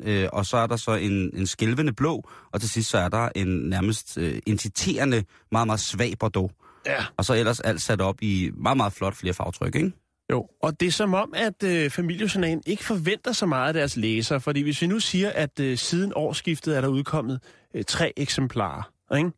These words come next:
Speaker 1: Mhm.
Speaker 2: Det første eksemplar, det var det, vi beskæftigede os med. Det står klart og tydeligt for mig lige nu. Og der var Lagkagebo jo allerede på banen.
Speaker 1: Åh, er du sindssyg, mand.
Speaker 2: Øh,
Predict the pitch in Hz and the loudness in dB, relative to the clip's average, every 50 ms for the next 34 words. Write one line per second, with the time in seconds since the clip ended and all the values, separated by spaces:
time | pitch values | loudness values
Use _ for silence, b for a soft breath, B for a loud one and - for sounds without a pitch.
0 | _ - 95 92 76 92 98 113 131 139 - - 135 - - 170 190 180 - 220 | _ -2 -2 0 2 2 2 2 0 -2 -4 -6 -4 0 0 0 0 0 0 0
1 | 202 - - 208 180 - 190 196 196 - 175 - - 202 185 170 151 156 151 160 | 0 0 0 -2 0 2 2 2 0 0 -4 -2 -2 0 0 2 0 0 -2 -2
2 | 147 165 - - - 120 113 - - 139 113 - - - 127 120 123 - _ _ | -2 -4 -4 -2 -2 -2 -2 -2 -2 -2 -2 -2 -4 -2 -2 -2 -2 -4 _ _
3 | _ - 135 127 - 147 131 107 - - 139 131 117 - - 135 - - 131 123 | _ -4 -4 -2 0 0 -2 -2 -2 -2 -2 -2 -2 -2 -4 -4 0 0 2 2
4 | 135 139 - 127 120 127 131 131 127 120 117 110 110 110 B B B B B B | 2 0 0 0 0 2 2 2 2 2 2 2 0 -2 B B B B B B
5 | - 135 - - 190 190 180 165 175 170 156 139 147 143 - 180 165 151 - - | -2 0 2 2 2 2 2 2 2 2 2 0 0 0 0 0 0 0 0 -2
6 | - - 160 147 127 123 135 135 123 127 127 151 147 - 110 101 98 101 107 110 | -2 0 0 0 2 2 2 2 2 0 0 -2 -2 -2 -2 -2 0 0 0 0
7 | 110 113 - - 76 71 80 82 - - 90 65 - - 104 101 - 127 117 110 | 0 0 -2 -2 -2 -2 -4 -4 -2 -2 -2 -2 -2 -2 -2 0 2 2 2 2
8 | 107 104 101 98 98 - - - | 2 2 0 0 0 -2 -2 -4